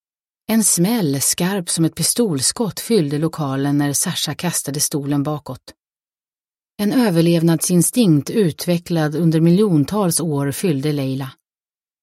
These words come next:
Teorier om huruvida man var en som stannade och slogs eller en som flydde fyllde psykologiböckerna.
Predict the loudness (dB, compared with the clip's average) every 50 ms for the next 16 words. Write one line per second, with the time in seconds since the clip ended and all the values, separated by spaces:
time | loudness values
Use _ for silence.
0 | _ _ _ -4 0 2 2 2 2 2 2 2 2 2 4 4 4 4 2 2
1 | 2 2 2 0 0 0 0 2 2 4 4 2 2 0 0 0 0 0 0 0
2 | 0 0 0 0 0 0 2 2 2 0 0 -2 -2 -2 -2 -2 -2 -2 -2 -2
3 | -2 -2 -2 -2 0 0 0 0 0 0 0 0 -2 -2 -2 -2 -2 -2 -2 -2
4 | -2 -2 -2 -2 -2 -2 -2 -2 0 -2 -2 -2 -2 -4 -4 -4 -4 -4 -2 -2
5 | -2 -2 -2 -2 -6 -8 -8 -8 -8 -8 -8